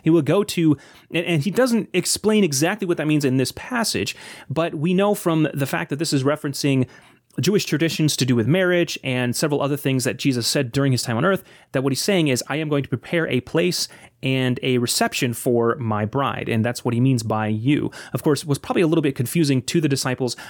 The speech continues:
I'm debating whether I should go into a whole eschaton extended study on this prepare a place for you, th-, the Jewish wedding and all of that concept. Um, if you'd like me to, let me know.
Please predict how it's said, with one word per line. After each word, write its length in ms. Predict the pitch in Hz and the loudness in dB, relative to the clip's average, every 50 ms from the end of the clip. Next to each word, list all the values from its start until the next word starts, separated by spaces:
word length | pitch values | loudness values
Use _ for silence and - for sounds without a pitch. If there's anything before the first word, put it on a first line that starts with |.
| - - | -8 -4
I'm 140 | 139 143 | -2 0
debating 320 | 135 147 139 214 220 202 170 | 0 2 2 2 4 4 2
whether 160 | 165 151 151 | 2 2 2
I 60 | 143 | 0
should 140 | 139 - 131 | 0 -2 0
go 120 | 135 139 | 0 2
into 220 | 139 123 - 143 135 | 2 2 2 2 0
a 80 | 123 | 2
whole 340 | 113 127 143 135 127 123 120 - - - _ _ - | 2 2 2 2 2 0 -2 -6 -12 -20 _ _ -4
eschaton 380 | 143 139 - - 127 135 131 123 | -4 -4 -2 -2 -2 0 0 0
extended 680 | 117 - - - - 143 135 135 131 131 127 120 - - _ _ | -2 -2 -2 -2 0 2 2 2 2 2 0 0 -2 -8 _ _
study 440 | - - - - 143 127 127 120 127 - - | -14 -8 -4 -2 -2 0 0 -2 -4 -4 -2
on 320 | 135 131 131 127 123 120 117 | 0 0 0 0 0 0 0
this 160 | 117 113 - | 0 0 -2
prepare 320 | - - 123 - - 143 | -2 -4 -4 -2 -2 -2
a 40 | 123 | -2
place 220 | - - 127 120 - | 0 0 -2 0 0
for 120 | - 123 | -2 0
you, 220 | 117 117 117 117 | 2 4 4 2
th-, 220 | 117 - - 139 123 | 2 0 0 0 0
the 80 | 123 | 0
Jewish 240 | 117 135 127 123 - | 2 2 2 2 2
wedding 220 | - 123 117 117 113 | 0 -2 0 0 0
and 80 | 113 | 0
all 100 | 110 113 | 0 0
of 60 | 110 | 0
that 180 | 110 113 110 - | 0 -2 -4 -4
concept. 480 | - - 123 123 117 - 117 107 - - - - - _ | -4 -4 -4 -2 -2 -2 -2 -2 -4 -6 -18 -20 -14 _
Um, 240 | - 120 113 113 113 | -4 -2 -2 -2 -2
if 160 | 135 120 - | -2 -4 -2
you'd 80 | 135 131 | -2 0
like 160 | 139 143 143 | 0 0 0
me 80 | 147 131 | -2 -2
to, 220 | - - 135 127 | 0 2 2 2
let 100 | 120 117 | 2 2
me 80 | 120 120 | 2 2
know. 240 | 131 131 127 127 | 2 2 0 0